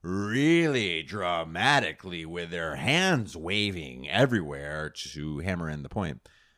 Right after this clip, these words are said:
Whereas in cinema, you really wanna take ca-, uh, notice of subtleties and try to use the advantage of, uh, you know, uh, essentially, like, a big screen to show a lot more nuance.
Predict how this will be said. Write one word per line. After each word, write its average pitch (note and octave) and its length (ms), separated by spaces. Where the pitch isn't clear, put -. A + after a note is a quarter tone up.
Whereas D#2+ 300
in D2+ 120
cinema, D2+ 420
you D2 540
really D#2+ 180
wanna D2+ 160
take - 320
ca-, - 440
uh, C#2+ 800
notice E2 380
of C#2+ 340
subtleties - 640
and D2 380
try E2+ 140
to D2 240
use F2 260
the D#2+ 160
advantage F2 480
of, D2+ 300
uh, - 40
you E2+ 160
know, A#1 200
uh, - 40
essentially, D#2 400
like, C#2+ 140
a D2+ 60
big D#2 200
screen C#2+ 540
to C#2+ 200
show D2 460
a B1 40
lot C#2+ 220
more C#2+ 280
nuance. C#2 560